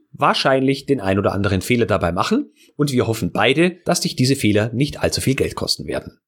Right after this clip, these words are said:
Variante zwei ist, du entscheidest dich jetzt für das Training und deine Weiterbildung. Den Link zu allen Informationen und zum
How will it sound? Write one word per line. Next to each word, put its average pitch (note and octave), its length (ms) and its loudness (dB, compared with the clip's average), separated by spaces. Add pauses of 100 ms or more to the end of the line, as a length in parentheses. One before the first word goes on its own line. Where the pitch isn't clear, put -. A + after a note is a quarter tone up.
(140)
Variante D3 380 0
zwei A3 260 0
ist, - 420 -2
du D#3+ 120 2
entscheidest C3+ 540 0
dich G2+ 160 -6
jetzt D3+ 480 -2
für - 180 -2
das A3 180 0
Training B2+ 480 2
und - 500 -2
deine B2+ 260 2
Weiterbildung. - 640 -4 (200)
Den C#3+ 120 0
Link G3 380 0
zu - 120 0
allen A3 280 2
Informationen D#3+ 880 0
und G3 480 -2
zum D#3 400 0